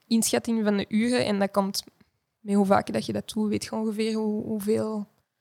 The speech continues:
dat je daaraan bezig zit. En dan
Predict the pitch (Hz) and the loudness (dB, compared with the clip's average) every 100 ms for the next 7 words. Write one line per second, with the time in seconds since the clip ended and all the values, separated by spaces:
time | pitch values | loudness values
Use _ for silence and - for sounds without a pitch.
0 | _ _ - 208 214 214 208 277 - _ | _ _ -4 0 2 2 0 -4 -18 _
1 | _ _ - 196 208 214 214 202 190 214 | _ _ -8 0 0 2 2 4 2 2
2 | 220 - 226 220 220 220 | 0 0 2 4 4 2